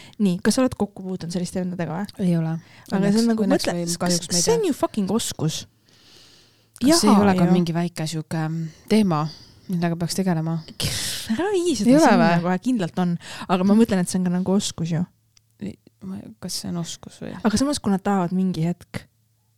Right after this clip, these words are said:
Speaker 1: nad tahavad,
Speaker 2: Kui sa ei
Speaker 1: äkki
Speaker 2: saa
Speaker 1: nad
Speaker 2: tulla,
Speaker 1: tahavad
Speaker 2: siis on ka
Speaker 1: kunagi,
Speaker 2: raske ju.
Speaker 1: äkki nad tahavad kunagi last saada, on ju? Nad ei saa sisse tulla. It's a fucking problem siis ju.
Speaker 2: Mhm.
Speaker 1: Et nagu nooruses on jah hea, mingi saad rautada nii palju, kui tahad, vaata, teed ühe korraliku raundi, ei pea mitte
Speaker 2: Mhm.
Speaker 1: uuesti tegema.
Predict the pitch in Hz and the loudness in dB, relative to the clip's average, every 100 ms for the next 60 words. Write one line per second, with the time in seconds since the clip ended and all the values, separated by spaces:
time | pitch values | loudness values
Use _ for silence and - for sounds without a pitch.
0 | _ _ _ _ 180 - 175 160 165 190 | _ _ _ _ -6 -2 -2 -2 -2 0
1 | 185 185 208 185 226 180 202 190 180 180 | 0 2 2 4 4 4 4 4 2 2
2 | 208 190 190 185 156 160 165 _ - 240 | 4 4 0 -2 -4 -6 -10 _ -4 0
3 | 247 - 180 175 - 185 175 - 180 - | 0 2 0 0 2 2 2 0 0 0
4 | - - 143 175 220 226 214 208 _ _ | -4 -6 -6 -6 -8 -8 -6 -8 _ _
5 | - 190 175 175 - - - 180 196 202 | -2 0 0 -2 -6 -8 -6 -6 -6 -8
6 | 214 _ _ _ _ _ _ 226 - - | -12 _ _ _ _ _ _ -6 -4 -6
7 | - 185 190 208 190 160 156 151 165 185 | -6 0 4 4 2 0 -2 -2 0 2
8 | 180 185 190 _ _ _ _ _ _ _ | 2 0 -4 _ _ _ _ _ _ _
9 | _ _ _ _ - 214 202 196 220 226 | _ _ _ _ -6 -2 0 4 6 6
10 | 180 175 175 190 220 208 202 175 175 180 | 2 -4 -4 0 2 4 2 -2 -4 -4
11 | 185 185 190 190 - 175 185 185 180 - | -4 -2 -2 -2 -4 -4 -4 -4 -6 -6
12 | 190 175 170 175 170 175 175 175 175 196 | -2 -2 -2 -6 -10 -6 -4 -4 -2 0
13 | 185 180 185 185 185 175 170 170 180 185 | -2 -2 -6 -4 -2 -2 -6 -6 0 0
14 | 185 190 180 185 180 180 180 | 2 2 2 0 -2 0 -2